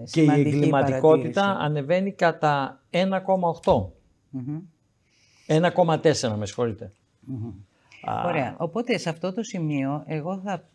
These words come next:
Speaker 2: πρότεινα να δούμε και μια άλλη κάρτα, πολύ ενδιαφέρουσα. Είναι η αξιολόγηση της σοβαρότητας του πόσο σημαντικό θέμα συνιστούν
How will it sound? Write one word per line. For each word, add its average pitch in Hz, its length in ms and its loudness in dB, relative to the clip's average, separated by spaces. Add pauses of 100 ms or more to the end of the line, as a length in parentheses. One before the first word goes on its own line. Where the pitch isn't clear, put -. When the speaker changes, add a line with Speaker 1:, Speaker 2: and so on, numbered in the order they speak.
Speaker 2:
πρότεινα 175 680 -4 (100)
να 135 140 -6
δούμε 156 280 -10
και 151 180 -12
μια 156 200 -6
άλλη 175 160 -10
κάρτα, 135 480 -8
πολύ 131 240 -10
ενδιαφέρουσα. 123 720 -10 (420)
Είναι 180 560 -6
η 147 240 -4
αξιολόγηση 151 800 -6
της 139 220 -10
σοβαρότητας 160 1000 -6
του 143 120 -12
πόσο 160 300 -2
σημαντικό 143 580 -6
θέμα 156 300 -6
συνιστούν 151 640 -8